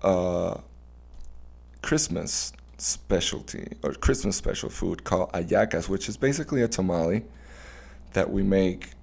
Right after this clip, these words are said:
and it's wrapped in, um, banana leaves. So we laid down the, um, the flour cake, if you call it. It's like a,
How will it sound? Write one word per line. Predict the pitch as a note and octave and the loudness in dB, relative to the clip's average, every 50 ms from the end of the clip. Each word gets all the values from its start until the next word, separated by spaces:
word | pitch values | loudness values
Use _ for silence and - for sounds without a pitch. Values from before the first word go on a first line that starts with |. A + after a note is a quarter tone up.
| - - | 0 2
and | G2 F#2+ | 2 2
it's | E2+ E2 - - - | 4 4 2 2 4
wrapped | G#2 F#2+ F#2+ F#2 F#2+ F#2+ - - - - | 6 6 6 6 4 2 0 -4 -8 -2
in, | - F#2+ F#2+ F#2+ F#2 F#2 F#2 F2+ F2+ | 0 2 2 4 4 2 2 2 2
um, | F2 F2 E2+ E2 E2 D#2+ D#2 D2+ D#2 D#2+ - - B1 - - - - - - - - - - - - - - - - - | 2 2 2 0 0 -2 -2 -2 -4 -4 -6 -8 -10 -14 -16 -18 -20 -20 -20 -20 -20 -20 -20 -20 -20 -20 -20 -20 -16 -2
banana | - F#2+ G2+ E2+ F2 E2+ E2 E2 E2+ F2 | 4 4 6 6 6 4 4 2 2 2
leaves. | F#2 F#2+ G#2 A2 B2 A#2+ - - - - - - - - - - - - - - | 2 2 2 0 0 0 -2 -2 -2 -2 -4 -10 -16 -20 -20 -18 -18 -18 -12 -6
So | - - - - | -4 -2 0 2
we | F#2+ G2 G2 | 2 4 4
laid | F#2+ F#2+ G2+ G#2 A#2 B2+ A2+ G2+ | 4 6 6 6 6 4 2 4
down | G2+ G2+ G2 F#2+ F#2 F2+ F#2 F#2 F#2 F#2+ G2 G2+ - - - - - - - - - - - - - | 6 6 6 6 6 4 2 2 0 -2 -2 -6 -8 -14 -16 -18 -18 -20 -20 -20 -20 -20 -20 -14 -6
the, | - F#2 F#2 F#2 F2+ F2 E2+ E2 E2 E2 | -4 -2 0 0 0 0 0 0 -2 -4
um, | E2 F2 - - - - - - - - - - - - - - - - - - - - - - - - - - - - - - - - - - | -4 -6 -10 -12 -14 -18 -18 -20 -20 -20 -20 -20 -20 -20 -20 -20 -20 -20 -20 -20 -20 -20 -20 -20 -20 -18 -18 -18 -20 -20 -20 -20 -18 -18 -14 -6
the | - G2 F#2+ | -4 -4 -4
flour | - - - G#2 G2+ G2+ G2+ G2 F#2+ F#2+ F#2 F#2 F#2 F2+ - - - - - - - | -4 -2 4 6 6 8 8 8 6 6 4 4 2 0 -2 -6 -12 -18 -16 -14 -6
cake, | - - A#2 F#2 F2+ - - | 0 2 2 2 2 0 -4
if | F#2+ F#2 - | -6 -6 -6
you | - F#2 | -6 -8
call | - - - E2 E2 F2 F2 | -6 -6 -2 0 0 2 2
it. | F2 E2+ - - - | 0 0 -2 -4 -6
It's | - - - - | -6 -6 -4 -2
like | F2+ F2 E2+ - | -2 -2 -2 -2
a, | - F2 E2 - | -2 -2 -2 -4